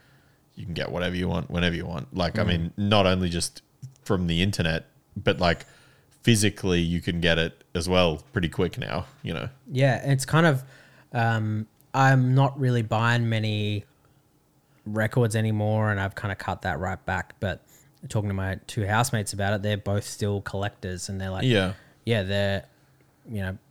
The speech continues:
Speaker 2: we were talking about how we don't, try not to use Amazon, but
Speaker 1: Yeah.
Speaker 2: they have shit on there that it's like, fuck, like, this is
Speaker 1: How
Speaker 2: hard to
Speaker 1: else am I
Speaker 2: get.
Speaker 1: gonna get it? Yeah.
Speaker 2: Ha-, this is hard to get, and they've got it.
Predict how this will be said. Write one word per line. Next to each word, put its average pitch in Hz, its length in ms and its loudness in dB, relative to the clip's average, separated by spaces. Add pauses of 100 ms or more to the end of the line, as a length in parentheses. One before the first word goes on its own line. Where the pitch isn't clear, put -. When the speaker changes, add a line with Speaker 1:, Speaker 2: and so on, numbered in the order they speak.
(140)
Speaker 2:
we 104 80 -2
were 98 60 -2
talking 101 320 -6
about 95 120 -4
how 98 160 -4
we 92 80 -6
don't, 95 260 -6 (500)
try 110 260 0
not 101 160 -4
to 110 80 -4
use 101 200 -2
Amazon, 98 540 -6 (520)
but 120 100 2
Speaker 1:
Yeah. - 100 6
Speaker 2:
they 127 140 4
have 147 240 6
shit 139 180 4
on 156 160 4
there 117 160 2
that 107 140 -2
it's - 180 -8
like, 101 240 -4 (640)
fuck, - 300 0
like, 110 180 -4
this 131 200 0
is 120 400 0 (100)
Speaker 1:
How - 180 0
Speaker 2:
hard 135 140 10
to 120 80 8
Speaker 1:
else 110 140 6
am 135 60 8
I 160 40 10
Speaker 2:
get. 147 80 6
Speaker 1:
gonna 95 160 4
get 90 180 2
it? - 160 -2
Yeah. 90 200 4
Speaker 2:
Ha-, - 100 -8
this 165 200 4
is 127 80 0
hard 143 340 6
to 131 60 0
get, 135 240 4
and 120 180 2
they've 131 220 6
got 127 180 4
it. 113 120 -2